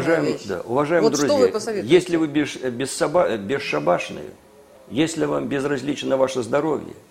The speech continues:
Speaker 1: если вам хочется поортачиться и сказать: "Я первый, э, провел вакцинацию",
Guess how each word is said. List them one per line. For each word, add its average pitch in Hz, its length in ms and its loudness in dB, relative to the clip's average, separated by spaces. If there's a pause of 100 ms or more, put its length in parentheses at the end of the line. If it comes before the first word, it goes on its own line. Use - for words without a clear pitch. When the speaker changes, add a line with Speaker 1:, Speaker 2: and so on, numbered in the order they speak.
(120)
Speaker 1:
если 147 360 2
вам 147 200 -2
хочется 143 480 -4
поортачиться 135 680 2
и - 20 -2
сказать: 117 420 0
"Я 120 100 -2
первый, 123 480 0
э, 110 280 0
провел 117 320 0
вакцинацию", 135 680 -4